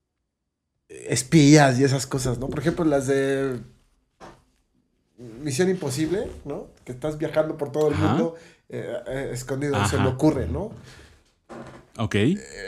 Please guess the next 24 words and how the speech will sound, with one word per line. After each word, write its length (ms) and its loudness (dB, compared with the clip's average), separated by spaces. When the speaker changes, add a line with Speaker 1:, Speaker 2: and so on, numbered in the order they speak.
Speaker 1:
eso, 380 6
o 60 0
sea, 200 4
porque 400 6
es 200 6
algo 240 4
que 340 0
a 100 -4
mí 140 4
me 100 6
gustaría 440 4
hacer, 300 4
¿no? 140 0
Me 100 2
hubiera 220 6
gustado 320 2
hacer, 400 -4
viajar 300 6
Speaker 2:
Ujú. 40 6
Speaker 1:
así 320 0
por 280 -6
todo 200 2
el 60 0
mundo. 300 0